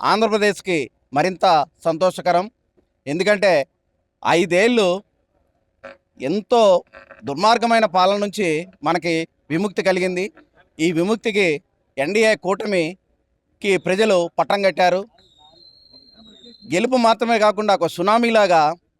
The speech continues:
ఎంతో ఘనమైన విజయాన్ని కట్టబెట్టారు. ఆంధ్ర రాష్ట్రానికి మంచి రోజులు వచ్చాయి. ముఖ్యంగా కేంద్ర మంత్రివర్గంలో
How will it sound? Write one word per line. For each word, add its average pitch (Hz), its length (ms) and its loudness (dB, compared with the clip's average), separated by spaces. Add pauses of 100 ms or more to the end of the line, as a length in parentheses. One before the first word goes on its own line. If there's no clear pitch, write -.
(420)
ఎంతో 196 360 2
ఘనమైన 208 420 2
విజయాన్ని 190 640 -2 (120)
కట్టబెట్టారు. 180 600 -2 (560)
ఆంధ్ర 190 220 0
రాష్ట్రానికి 196 460 0
మంచి 156 240 -4
రోజులు 180 220 0
వచ్చాయి. 165 420 -2 (1200)
ముఖ్యంగా 208 600 2 (440)
కేంద్ర 202 300 2
మంత్రివర్గంలో 196 840 0